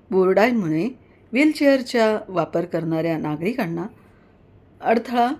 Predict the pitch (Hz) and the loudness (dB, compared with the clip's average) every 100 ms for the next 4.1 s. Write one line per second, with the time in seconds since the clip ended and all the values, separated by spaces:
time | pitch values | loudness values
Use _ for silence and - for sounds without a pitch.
0 | - - - _ - _ _ _ _ _ | -12 -20 -20 _ -20 _ _ _ _ _
1 | _ _ _ _ - - - - _ _ | _ _ _ _ -20 -20 -20 -20 _ _
2 | _ _ _ _ 220 226 220 247 226 175 | _ _ _ _ 0 2 2 0 0 -2
3 | 170 160 170 170 _ _ - - 185 202 | -4 -6 -12 -16 _ _ -20 -12 -8 -6